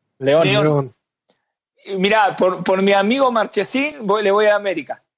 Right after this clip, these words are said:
Speaker 2: Ok.
Speaker 1: <laughs> Buena, buena, buena. Buena
Speaker 2: Muy
Speaker 1: respuesta.
Speaker 4: Mirá.
Speaker 1: Oye, nos
Speaker 2: Tenemos
Speaker 1: preguntan
Speaker 2: una pregunta del público, perdón.
Speaker 1: Exacto, sí,
Speaker 2: Eh,
Speaker 1: iba
Speaker 2: nos
Speaker 1: al
Speaker 2: pregun-
Speaker 1: público.
Speaker 2: Dale, Richard.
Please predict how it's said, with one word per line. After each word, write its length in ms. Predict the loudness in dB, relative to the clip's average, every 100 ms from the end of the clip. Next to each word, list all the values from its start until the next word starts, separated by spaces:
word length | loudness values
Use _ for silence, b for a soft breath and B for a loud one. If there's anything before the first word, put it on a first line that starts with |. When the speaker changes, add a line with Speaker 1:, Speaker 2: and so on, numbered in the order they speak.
| _ _ _ -20
Speaker 2:
Ok. 200 | -12 -6 -4 -2 -4
Speaker 1:
<laughs> 320 | -4 -2 0
Buena, 400 | 2 2 0 0
buena, 240 | 0 0 0
buena. 280 | -2 -4 B B -2
Buena 200 | 2 2
Speaker 2:
Muy 60 |
Speaker 1:
respuesta. 580 | 2 0 0 0 -2 -8 _ _ _ -8
Speaker 4:
Mirá. 260 | -2 -2 -2 -8 _ _ _ B B -4
Speaker 1:
Oye, 200 | 2 2
nos 100 | 4
Speaker 2:
Tenemos 80 | 2
Speaker 1:
preguntan 280 | 2 2 2
Speaker 2:
una 40 |
pregunta 360 | 0 0 0 0
del 160 | 0
público, 440 | 0 -2 0 -2 -2
perdón. 380 | 0 0 -2 -4
Speaker 1:
Exacto, 260 | -4 0 0
sí, 100 | 2
Speaker 2:
Eh, 260 | 2 2 4
Speaker 1:
iba 140 | 4
Speaker 2:
nos 80 | 2
Speaker 1:
al 80 | 0
Speaker 2:
pregun- 220 | -2 -2
Speaker 1:
público. 400 | -4 -2 -2 -2 _ _ _ _ _ _
Speaker 2:
Dale, 240 | 0 2
Richard. 320 | 2 -2 -6